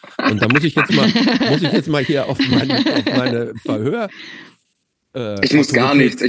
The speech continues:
Speaker 2: Ich,
Speaker 1: zurückgreifen und sagen,
Speaker 2: ich
Speaker 1: das,
Speaker 2: muss
Speaker 1: das
Speaker 2: gar nichts.
Speaker 1: Ach so.
Speaker 2: Ja,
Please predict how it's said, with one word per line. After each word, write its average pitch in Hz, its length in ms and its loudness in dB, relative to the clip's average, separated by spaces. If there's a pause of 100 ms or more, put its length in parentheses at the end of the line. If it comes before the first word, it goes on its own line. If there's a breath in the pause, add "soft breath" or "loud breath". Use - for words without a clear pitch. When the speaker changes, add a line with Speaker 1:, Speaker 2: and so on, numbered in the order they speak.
(100)
Speaker 2:
Ich, - 40 -10
Speaker 1:
zurückgreifen 117 680 -4
und 113 140 -4
sagen, 117 360 -2
Speaker 2:
ich 131 100 2
Speaker 1:
das, 123 40 2
Speaker 2:
muss 151 140 4
Speaker 1:
das 117 80 -2
Speaker 2:
gar 101 200 2
nichts. 101 460 -2 (180)
Speaker 1:
Ach - 140 -14
so. 90 260 -14 (680 loud breath)
Speaker 2:
Ja, 98 220 0